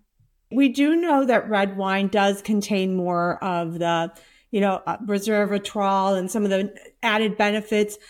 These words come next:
but white wine has its benefits too. So, you know, there are, there were some big clinical studies that showed, you know, the type of wine and alcohol even specifically that you choose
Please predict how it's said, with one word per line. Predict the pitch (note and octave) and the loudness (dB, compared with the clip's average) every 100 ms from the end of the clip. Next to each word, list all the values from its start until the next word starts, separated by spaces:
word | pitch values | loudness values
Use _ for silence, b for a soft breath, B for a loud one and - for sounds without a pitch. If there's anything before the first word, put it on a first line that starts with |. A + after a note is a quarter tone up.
| b b | b b
but | B3 B3+ - - | 2 2 -2 -4
white | A#3+ E4+ A#4 | 0 2 2
wine | A#4+ B4+ D4+ | 0 0 2
has | D4+ D#4+ | 2 2
its | C4+ | 0
benefits | - C4+ C4+ B3+ A3+ - | 2 4 4 2 -2 -4
too. | - A#3+ D#3+ | 4 4 4
So, | G#3+ - A#3+ A3+ B B B | -2 2 2 2 B B B
you | C4+ | 4
know, | |
there | C#4 C4+ | 6 4
are, | E4 A#4 B4 | 4 0 -2
there | A3+ C4 | 2 4
were | C4+ E4+ G4 | 4 2 0
some | G#4 F4 A3 | 2 2 4
big | C4 C4 | 2 2
clinical | - C4+ B3 B3 | 0 0 0 -4
studies | A#3 A#3+ A#3 A#3 A#3 | 0 2 4 2 -2
that | A3+ | -6
showed, | - B3+ A#3 A#3 A3+ B B B | 0 2 4 4 0 B B B
you | F#4+ | -2
know, | F4+ | -2
the | D#4+ | -2
type | - G4+ | 0 0
of | C5 C5 C#4 | 2 0 2
wine | C#4+ D4+ D#4 C#4+ C#4+ - | 4 4 4 2 0 -4
and | F#3 A#3 - | 2 2 2
alcohol | A#3+ G4+ G4 - C4 G#3 - | 0 0 -2 0 4 4 4
even | A#3+ A3+ A3 | 0 2 0
specifically | - A3+ - A3 A3 A3 A3 G#3+ G#3 B B | -2 -2 2 2 2 2 2 2 -4 B B
that | B3 | 2
you | A#3 A#3+ | 4 2
choose | - - C4+ C4 A#3+ A#3 | 2 2 4 6 4 0